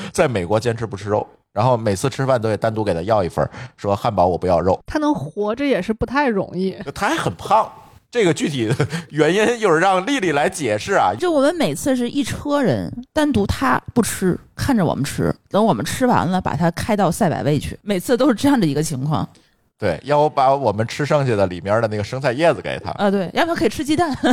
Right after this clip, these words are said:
Speaker 3: <laughs> 要不就吃粮食，要不吃冰激凌，
Speaker 1: 对。
Speaker 3: 拿这玩意儿去充饥。
Speaker 2: 我周围也有这样的，就是几乎一点荤不沾的那种。
Speaker 1: 嗯。这是一类。你们还有什么印象比较深刻的严重偏食的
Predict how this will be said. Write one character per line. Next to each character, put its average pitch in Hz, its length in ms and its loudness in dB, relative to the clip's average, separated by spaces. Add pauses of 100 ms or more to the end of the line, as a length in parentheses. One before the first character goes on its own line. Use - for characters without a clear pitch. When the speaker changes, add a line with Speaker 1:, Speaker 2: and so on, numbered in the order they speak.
(120)
Speaker 3:
<laughs> - 320 -10
要 254 100 0
不 262 80 0
就 262 140 0
吃 - 220 -6
粮 170 260 2
食， 226 240 0 (520)
要 226 100 0
不 214 80 2
吃 254 120 -2
冰 240 160 2
激 233 100 2
凌， 160 140 0
Speaker 1:
对。 196 160 -2 (100)
Speaker 3:
拿 175 140 -2
这 226 80 2
玩 196 120 2
意 214 40 0
儿 - 40 -4
去 202 100 -6
充 196 240 2
饥。 151 240 2 (160)
Speaker 2:
我 214 160 -4
周 277 200 0
围 269 120 2
也 254 140 2
有 240 180 2
这 196 120 -2
样 180 220 -2
的， - 80 -14 (160)
就 226 140 -2
是 208 160 0
几 233 180 -2
乎 302 240 2
一 294 120 -2
点 202 180 0
荤 233 300 -2
不 226 80 0
沾 214 260 -2
的 226 120 -2
那 170 160 -4
种。 - 140 -18
Speaker 1:
嗯。 - 200 -20
这 180 120 0
是 104 140 -2
一 73 120 -6
类。 69 140 0 (260)
你 131 100 -4
们 147 80 2
还 185 100 2
有 175 100 6
什 139 160 0
么 135 240 4 (220)
印 165 160 0
象 147 160 0
比 139 80 -6
较 139 100 4
深 143 220 -4
刻 143 180 2
的 104 240 2 (100)
严 120 140 2
重 151 160 2
偏 139 240 -2
食 117 160 -4
的 117 220 2